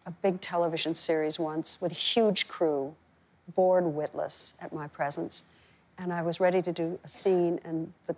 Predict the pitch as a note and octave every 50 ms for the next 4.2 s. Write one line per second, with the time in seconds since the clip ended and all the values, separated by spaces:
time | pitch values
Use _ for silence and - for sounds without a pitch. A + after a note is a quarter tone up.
0 | - _ - - G3 F#3 - - F#3+ E3+ - F3 D#3+ F3+ E3+ F3 E3+ - - -
1 | _ _ _ _ - G3+ G3 G3 - - - - - D#4+ E4 A#3 A3 G#3 - -
2 | D4 D4 C#4 B3+ B3+ G#3+ A3 G#3+ G#3+ A3 A3 G#3+ - G#3 F#3+ F#3 F3+ - - -
3 | G3 - B3+ A#3 - A3+ A3 - G#3 - - - G#3+ G#3+ G#3+ G3+ F#3 D#3 C#3 -
4 | - - - -